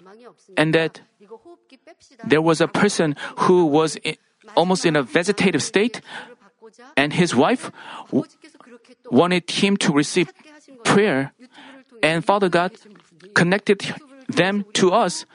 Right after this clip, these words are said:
through YouTube so that they can receive my prayer during the summer retreat. Father God led them to discover our channel, and this man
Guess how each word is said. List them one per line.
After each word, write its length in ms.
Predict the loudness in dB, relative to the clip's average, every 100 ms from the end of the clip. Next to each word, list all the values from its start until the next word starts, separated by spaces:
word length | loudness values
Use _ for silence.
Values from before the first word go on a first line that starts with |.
| _
through 420 | -2 0 2 2
YouTube 640 | 2 0 0 0 0 -2 -12 -20 -20 -20 -20 -14
so 140 | -2 0
that 160 | 0
they 120 | -2
can 240 | 0 -2 0
receive 320 | -2 0 -2 -2 -2
my 260 | 0 0
prayer 580 | -2 0 0 2 0 -2 -6 -14 -16 -6
during 240 | 0 2 2
the 100 | 0
summer 320 | 0 0 2
retreat. 600 | 2 0 0 0 0 -6 _ -20 -20 -20 -20 -20 _ _ _ _ _ _ -20 -20 -20 -20 -16 -2
Father 260 | 0 2 2
God 240 | 0 -2 -6 _ _ _ _ _ 0
led 220 | 0 2
them 160 | -2 -4
to 240 | -2 0
discover 460 | 0 -2 -2 0 0
our 240 | 0 0 -2
channel, 540 | 0 0 2 0 -2 -8 -20 -20 -20 _ -2
and 440 | -2 0 -4 -6 -14 -20 _ _ _ _ -20 -20 -20 -20 _ _ _
this 320 | -2 0 2
man 300 | 2 2 0